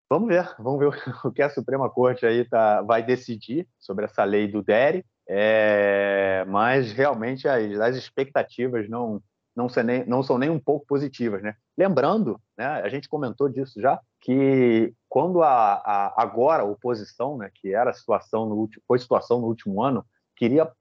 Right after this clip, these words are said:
é, aprovar uma lei impedindo que deputados que estão com processos, é, estão sendo julgados, tem processos criminais, assumam como primeiro-ministro, é, é, é, houve muita gritaria por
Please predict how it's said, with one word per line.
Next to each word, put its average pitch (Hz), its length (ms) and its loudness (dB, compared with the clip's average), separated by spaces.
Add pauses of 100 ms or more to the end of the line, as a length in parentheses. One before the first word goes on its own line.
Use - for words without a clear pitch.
é, 113 220 -2
aprovar 127 480 2
uma 135 200 -2
lei 123 420 -6
impedindo 131 840 -2 (200)
que 120 100 -4
deputados 139 960 -2 (100)
que 123 260 -6
estão 135 380 -2
com 147 140 -2
processos, 135 920 -2 (100)
é, 101 100 -2
estão 127 220 -4
sendo 151 260 -2
julgados, 117 560 0
tem 117 120 -10
processos 123 680 -2
criminais, 123 760 -2 (240)
assumam 127 840 -2 (120)
como 135 300 -4
primeiro-ministro, 123 1000 0 (440)
é, 107 1300 2 (240)
é, 101 560 -2
é, 101 60 2
houve 160 280 2
muita 151 280 0
gritaria 185 580 0
por - 160 -10